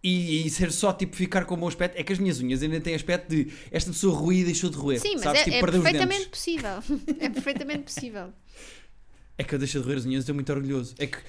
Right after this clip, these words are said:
Speaker 1: eu
Speaker 2: também
Speaker 1: há
Speaker 2: estou muito
Speaker 1: trinta e cinco
Speaker 2: orgulhosa.
Speaker 1: anos, não, não, há trinta e cinco anos não. Porque eu não era um bebezinho a roer as unhas. Mas
Speaker 2: Porquê? Não tinhas dentes? Bem, ia acontecendo aqui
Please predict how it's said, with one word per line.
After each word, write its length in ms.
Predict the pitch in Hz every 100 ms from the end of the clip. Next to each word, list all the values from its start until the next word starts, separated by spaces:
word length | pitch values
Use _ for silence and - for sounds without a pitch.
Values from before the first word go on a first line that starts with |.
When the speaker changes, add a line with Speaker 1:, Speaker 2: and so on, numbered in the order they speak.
| -
Speaker 1:
eu 60 |
Speaker 2:
também 200 | 285 285
Speaker 1:
há 40 | 320
Speaker 2:
estou 100 | 285
muito 120 | 277
Speaker 1:
trinta 260 | 233 240 220
e 40 |
cinco 260 | - 214 185
Speaker 2:
orgulhosa. 200 | 190 -
Speaker 1:
anos, 120 | 147
não, 60 | 147
não, 120 | 139
há 80 | 131
trinta 180 | 135 139
e 40 |
cinco 220 | 123 135
anos 160 | 139 127
não. 200 | 123 107 - - - - - - -
Porque 540 | 117 110 117 110 98 85
eu 80 |
não 80 | 127
era 100 | 131
um 40 | 127
bebezinho 480 | 135 131 135 139 139
a 20 |
roer 160 | 147
as 100 | 139
unhas. 300 | 143 127 120 - - - -
Mas 680 | 143 147 147 143 139 135 135
Speaker 2:
Porquê? 180 | 139 233
Não 100 | 226
tinhas 240 | 247 254
dentes? 360 | 269 269 - - - - - - - -
Bem, 260 | 254 233 -
ia 180 | 247 262
acontecendo 460 | 262 277 262 277 269
aqui 520 | 269 262 254 262